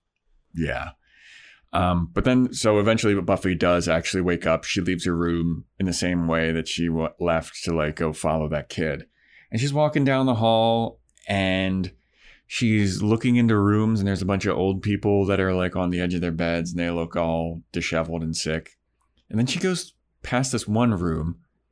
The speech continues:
that's, like, glowing green. She looks i-, into it and then just keeps walking, and then a creepy security guard pops out and he's, like, staring at Buffy like,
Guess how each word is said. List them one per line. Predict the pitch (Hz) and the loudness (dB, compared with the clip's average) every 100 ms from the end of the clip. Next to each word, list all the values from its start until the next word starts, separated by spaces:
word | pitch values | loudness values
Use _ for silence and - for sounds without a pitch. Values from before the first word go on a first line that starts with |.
| - | -10
that's, | - - | -4 0
like, | 95 - | 0 2
glowing | 95 95 120 117 101 | 2 4 4 2 2
green. | 98 98 92 85 82 85 - _ _ _ _ _ _ - - - - - _ _ _ _ - | 0 0 0 0 -2 -4 -8 _ _ _ _ _ _ -16 -16 -16 -20 -20 _ _ _ _ -10
She | - 127 | -4 2
looks | 110 117 160 - - | 2 2 0 -4 -4
i-, | 107 - - | -6 -6 -2
into | 127 147 131 92 | 0 2 2 2
it | 87 87 - _ _ _ _ _ - | 2 -2 -6 _ _ _ _ _ -4
and | 110 | 0
then | 107 104 | 2 2
just | 104 - - _ 53 _ - | 0 -4 -10 _ -20 _ -16
keeps | - 131 131 - | -6 -2 -2 -2
walking, | 113 113 117 101 95 - | 0 0 0 -2 -2 -4
and | 101 98 | -2 0
then | 101 101 | 0 0
a | |
creepy | 92 - - 117 127 135 123 | -4 -8 -2 -2 -2 -2 -2
security | - 104 - 120 120 147 80 64 | -2 -4 -6 -2 0 0 -2 -4
guard | - 67 62 64 _ | -4 -2 -2 -6 _
pops | - 101 90 - | -6 -2 -2 -2
out | 104 95 | 0 0
and | - | 0
he's, | 90 90 | -4 -2
like, | 87 82 | -2 -4
staring | - - 85 92 98 85 | -6 -6 -2 0 0 0
at | 76 - | -4 -2
Buffy | 80 - 80 | -4 -2 -6
like, | 69 62 | -2 -4